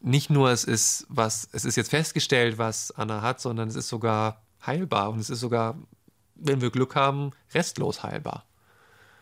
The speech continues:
Das war wie, ja, wie Weihnachten und wie ein zweiter Geburtstag für Anna.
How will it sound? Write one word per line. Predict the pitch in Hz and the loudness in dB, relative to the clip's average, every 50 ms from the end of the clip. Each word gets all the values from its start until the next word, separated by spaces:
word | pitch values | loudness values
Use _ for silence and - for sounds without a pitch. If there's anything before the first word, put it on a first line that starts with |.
| _ - - - - - - - - - - - - - - - - - - _ _ _ | _ -20 -20 -20 -20 -20 -20 -20 -20 -20 -20 -20 -20 -20 -20 -20 -20 -20 -20 _ _ _
Das | - 107 98 - - 107 | -6 -4 -2 -2 0 2
war | 107 113 117 120 120 117 110 | 2 4 4 4 4 2 2
wie, | 117 120 117 117 120 117 117 113 113 110 - - - | 0 0 0 0 0 0 -2 -2 -4 -6 -8 -10 -8
ja, | - 107 98 92 95 104 | -8 -6 -6 -6 -6 -6
wie | 110 107 101 | -4 -2 0
Weihnachten | 101 101 110 120 123 117 - - 131 123 | 0 0 0 -2 -4 -6 -8 -8 -6 -6
und | 123 120 123 113 - - - - - - | -6 -6 -6 -8 -10 -14 -16 -16 -14 -8
wie | - 113 | -6 -4
ein | 110 101 | -4 -4
zweiter | - - 101 101 110 110 | -4 -4 -4 -4 -4 -6
Geburtstag | 110 107 110 120 117 117 - - - - - | -6 -4 -4 -4 -4 -4 -6 -10 -10 -12 -12
für | - - - | -12 -14 -14
Anna. | 127 127 123 110 110 | -12 -12 -12 -14 -14